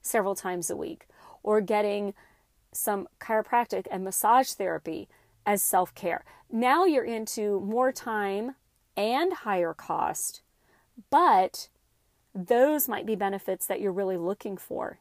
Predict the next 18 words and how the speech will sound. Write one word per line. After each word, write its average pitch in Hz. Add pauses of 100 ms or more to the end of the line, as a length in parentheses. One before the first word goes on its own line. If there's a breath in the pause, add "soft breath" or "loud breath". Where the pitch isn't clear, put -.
in 196
the 185
new 175
year. 156
Maybe 185
you 196
really 196
need 208
to 240
take -
care 175
of 170
your 170
body, - (440 soft breath)
and 196 (260)
personal 220
trainer 226
or 202